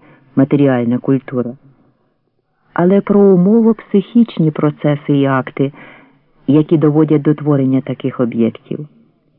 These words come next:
Йдеться про поставу, про норми і форми реакції людей якоїсь соціальної групи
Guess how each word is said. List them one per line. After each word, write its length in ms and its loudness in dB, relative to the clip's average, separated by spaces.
Йдеться 460 -2
про 200 -2
поставу, 640 -2
про 200 2
норми 520 0
і 120 -4
форми 480 0
реакції 600 0
людей 480 -2
якоїсь 540 2
соціальної 760 0
групи 520 -2